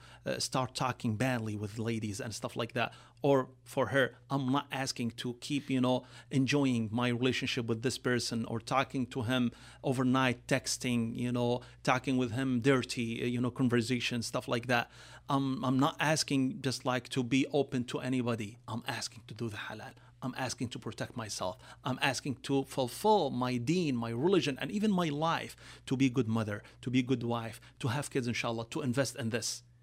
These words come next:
Trust me, whenever you have these intentions, Allah will never let you down. Will never let you down. So put your trust in Allah subhanahu wa ta'ala,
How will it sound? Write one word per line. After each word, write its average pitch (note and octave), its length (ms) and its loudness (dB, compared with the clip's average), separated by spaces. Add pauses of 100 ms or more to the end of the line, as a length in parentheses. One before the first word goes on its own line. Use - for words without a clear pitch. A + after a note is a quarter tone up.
(280)
Trust - 240 -4
me, D3+ 60 0
whenever E3 260 2
you B2+ 120 -2
have C#3+ 200 -2
these C3+ 180 -2
intentions, C3+ 460 -2
Allah C3+ 280 -2
will B2+ 120 -2
never B2+ 220 -4
let A#2+ 140 -8
you A#2+ 80 -4
down. A2 280 -8 (560)
Will D3+ 160 8
never D#3+ 300 6
let G#2+ 140 -10
you G#2 100 -10
down. F#2+ 240 -12 (300)
So - 200 -2
put G#3 220 2
your F3 120 6
trust - 260 0
in D#3+ 60 -4
Allah D3 200 2
subhanahu C#3 400 0
wa C3 60 0
ta'ala, C#3 440 -2